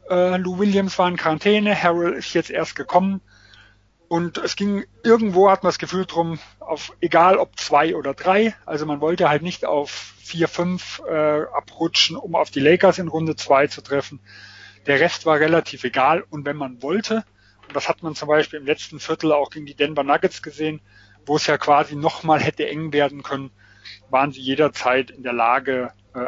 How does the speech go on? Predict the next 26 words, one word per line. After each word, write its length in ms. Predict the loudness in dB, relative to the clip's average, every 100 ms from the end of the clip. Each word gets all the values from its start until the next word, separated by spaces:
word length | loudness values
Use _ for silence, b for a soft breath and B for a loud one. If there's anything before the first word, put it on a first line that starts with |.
| -4
anzuziehen. 880 | -4 -4 -8 -16 -14 -12 -10 -8 -8 _ b b b
Von 120 | -8
dem 120 | -2 0
her 100 | 0
mache 240 | 0 -2
ich 160 | -8 -2
mir 160 | 0
jetzt 240 | 0 -2 -14
über 260 | -4 -4 -4 -10
die 160 | -14 -10 -2
Auftritte 720 | -2 -2 -4 -6 -2 0 2
relativ 640 | 4 4 2 -2 -14 -10 -6
wenig 340 | -4 -4 -8
Sorgen. 540 | -4 0 2 2 -4 -18 B B B B -4
Für 100 | 2
mich 180 | 4 4
das 240 | 2 2
Wichtigste 580 | 0 0 -4 -4 -4 -2
aus 320 | -4 -8 -10
Clippers 420 | -4 0 2 0
Sicht, 360 | -2 -4 -6 -20 _ b b b b b _
Kawhi 240 | -2 2 4
Leonard 380 | 4 4 2 0
und 140 | -8
Paul 260 | 0 2 2
George 560 | 0 0 0 -4 -8